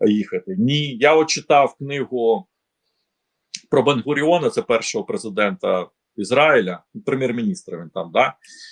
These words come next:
е, був. Е, м, е, от коли вони теж залучали молодь, щоб їхали в Ізраїль, тоді він ще був невизнаний в Палестину.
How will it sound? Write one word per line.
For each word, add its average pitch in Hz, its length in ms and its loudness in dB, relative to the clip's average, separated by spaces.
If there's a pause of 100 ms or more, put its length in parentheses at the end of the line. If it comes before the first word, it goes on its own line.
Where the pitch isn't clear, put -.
(240)
е, 110 180 4
був. 104 300 -4 (140)
Е, 110 40 6
м, 104 680 0
е, 104 480 0 (880)
от 139 140 -2
коли 170 240 4
вони 160 220 2
теж 156 260 2
залучали 139 720 4 (300)
молодь, 156 380 4
щоб - 200 -2
їхали 131 540 0
в 110 120 -6
Ізраїль, 123 460 2
тоді 120 200 -4
він 135 120 -2
ще - 160 2
був 104 220 -10
невизнаний 127 600 2
в - 60 -20
Палестину. 110 640 -6